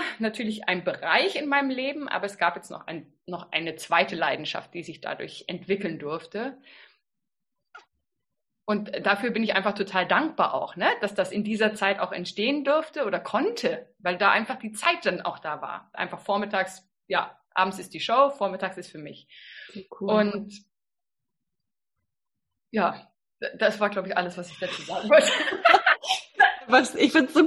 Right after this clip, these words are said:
Speaker 2: cool. Ich könnte dir auch ewig zuhören. Ich glaub, es geht auch allen anderen so. Ähm, ich hab noch eine Frage. Und
Speaker 1: Mhm.
Speaker 2: zwar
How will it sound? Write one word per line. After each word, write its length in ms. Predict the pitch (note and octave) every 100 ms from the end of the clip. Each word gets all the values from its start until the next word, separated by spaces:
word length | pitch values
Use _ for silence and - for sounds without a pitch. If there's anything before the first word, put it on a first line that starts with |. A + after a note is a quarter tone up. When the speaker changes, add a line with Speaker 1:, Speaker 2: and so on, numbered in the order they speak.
| -
Speaker 2:
cool. 100 | F4+
Ich 100 | C4
könnte 220 | F#4 G4
dir 160 | C#4 C4
auch 100 | -
ewig 360 | D4 E4 D#4+
zuhören. 480 | - F#4 E4+ A#3 C#4+ F#4+
Ich 120 | -
glaub, 140 | B3+
es 120 | D4+
geht 180 | - B3+
auch 120 | A#3
allen 200 | - B3
anderen 340 | A#3 B3 C#4+ A3
so. 220 | A#3+ B3+ - - - - - -
Ähm, 320 | G3 A#3 A3+ -
ich 140 | B3 C4+
hab 80 |
noch 140 | C4 G#3
eine 240 | - A#3+
Frage. 540 | - - G#3 F#3+ - -
Und 140 | G3+
Speaker 1:
Mhm. 20 | G#3+
Speaker 2:
zwar 220 | G#3+